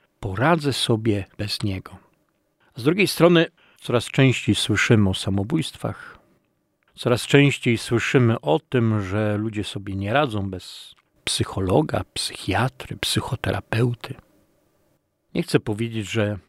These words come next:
psycholog, czy psychoterapeuta, czy nawet psychiatra nie jest, e, potrzebny, że to jest coś z, w ogóle zbytecznego. Ale z drugiej strony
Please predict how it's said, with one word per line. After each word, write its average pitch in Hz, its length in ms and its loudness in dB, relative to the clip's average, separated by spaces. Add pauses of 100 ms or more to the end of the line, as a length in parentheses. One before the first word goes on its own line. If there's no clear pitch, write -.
psycholog, 120 720 0
czy - 180 -6
psychoterapeuta, 113 1300 0
czy - 180 -10
nawet 92 320 -8
psychiatra - 640 -4 (640)
nie 101 100 4
jest, - 400 -2
e, 107 180 0
potrzebny, 113 800 0
że 101 120 -12
to - 160 -14
jest - 200 -10
coś 101 220 -6
z, 104 80 -6
w 101 140 -4
ogóle 117 380 2 (420)
zbytecznego. 101 800 -4 (1300)
Ale 107 120 -8
z 101 40 -10
drugiej 143 240 -4
strony 151 480 4